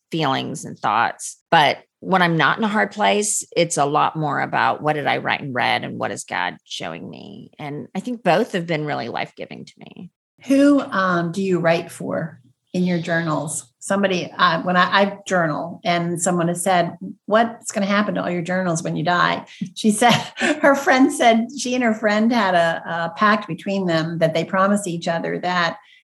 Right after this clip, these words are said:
Speaker 2: if one died, the other one would rush over to the house and get the journals and burn them. <laughs>
Speaker 1: Yeah. So I'm trying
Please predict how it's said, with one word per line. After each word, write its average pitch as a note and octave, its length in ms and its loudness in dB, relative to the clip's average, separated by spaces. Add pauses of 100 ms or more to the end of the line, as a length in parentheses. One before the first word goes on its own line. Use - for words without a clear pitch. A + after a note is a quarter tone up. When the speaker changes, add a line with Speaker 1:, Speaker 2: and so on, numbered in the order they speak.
(160)
Speaker 2:
if F3 180 0
one G3+ 280 6
died, F#3+ 340 6
the E3 100 0
other F#3 140 4
one F3 240 -2
would E3 180 -4
rush G3 280 4
over F#3 180 -2
to F#3+ 100 -4
the G3 80 -2
house E3 380 2
and E3+ 160 -2
get F3+ 160 -2
the F#3+ 60 -8
journals F3 400 2
and D#3 160 2
burn E3 220 4
them. C#3 200 0
<laughs> - 260 0 (840)
Speaker 1:
Yeah. D4 360 4
So D4+ 360 4
I'm F#4 240 2
trying E5 200 2